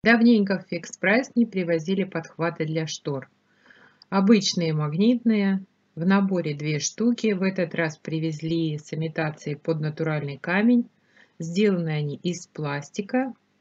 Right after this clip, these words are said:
И белые мне понравились меньше всего. Во-первых,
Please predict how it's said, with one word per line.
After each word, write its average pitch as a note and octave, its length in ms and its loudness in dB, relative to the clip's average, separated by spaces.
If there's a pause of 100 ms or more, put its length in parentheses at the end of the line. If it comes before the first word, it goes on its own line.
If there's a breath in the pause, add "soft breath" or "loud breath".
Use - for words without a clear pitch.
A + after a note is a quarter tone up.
И E3+ 440 -2
белые G#3 800 4 (100)
мне F#3+ 220 2
понравились E3+ 640 -2
меньше E3 320 -4
всего. D3 420 -10
Во-первых, D#3 800 -4